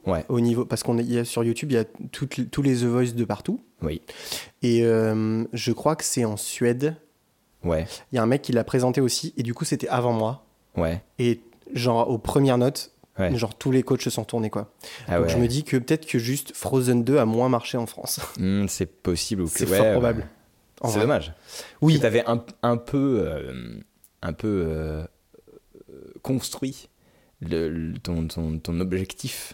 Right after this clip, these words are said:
Speaker 2: Ouais.
Speaker 1: Enfin, comment dire, cons-, construit une, euh, un chemin en te disant, « Bon, ça, c'est sûr, ça marche. »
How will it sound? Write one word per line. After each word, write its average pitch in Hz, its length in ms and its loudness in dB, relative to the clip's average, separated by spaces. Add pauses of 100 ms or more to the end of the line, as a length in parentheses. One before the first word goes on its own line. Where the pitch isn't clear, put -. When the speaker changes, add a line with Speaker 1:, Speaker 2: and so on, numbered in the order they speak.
(120)
Speaker 2:
Ouais. 135 280 4 (120)
Speaker 1:
Enfin, 98 220 0
comment 95 220 0
dire, 82 220 -2
cons-, 110 140 -2 (180)
construit 101 460 -2
une, 87 140 0
euh, 78 400 -4 (560)
un 90 120 -2
chemin 101 240 0
en 113 100 2
te 90 100 -2
disant, « 87 320 0
Bon, 85 80 -4
ça, 120 240 0
c'est - 160 -6
sûr, - 240 -2
ça 87 140 -2
marche. » 110 360 -2